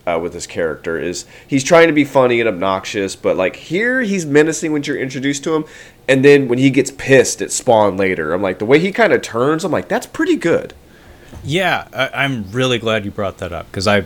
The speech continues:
Speaker 2: I totally forgot about that. But there is something going on with the performance that kinda reminds me of the Jack Nicholson Joker there, where it's,
Speaker 1: Mm-hmm.
Speaker 2: it's just what you said, Kyle,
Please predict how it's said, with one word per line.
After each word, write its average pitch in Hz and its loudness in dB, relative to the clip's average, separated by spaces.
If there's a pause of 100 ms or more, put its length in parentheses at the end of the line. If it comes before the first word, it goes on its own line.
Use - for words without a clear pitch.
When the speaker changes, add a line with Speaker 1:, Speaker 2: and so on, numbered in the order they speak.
Speaker 2:
I 104 0
totally 101 -2
forgot 87 -2
about 82 -10
that. 82 -10 (120)
But 107 0
there 113 -4
is 135 -2
something 139 -2
going 127 -4
on 117 -6
with 117 -10
the 107 -12
performance 104 -6
that 95 -6
kinda 98 -4
reminds 95 -4
me 95 -4
of - -10
the 98 -4
Jack 95 -2
Nicholson 101 -6
Joker 110 -4
there, 117 -6
where 98 -4
it's, 90 -4
Speaker 1:
Mm-hmm. - -6
Speaker 2:
it's - -2
just 151 -2
what 139 -4
you 104 -8
said, - -4
Kyle, 85 -18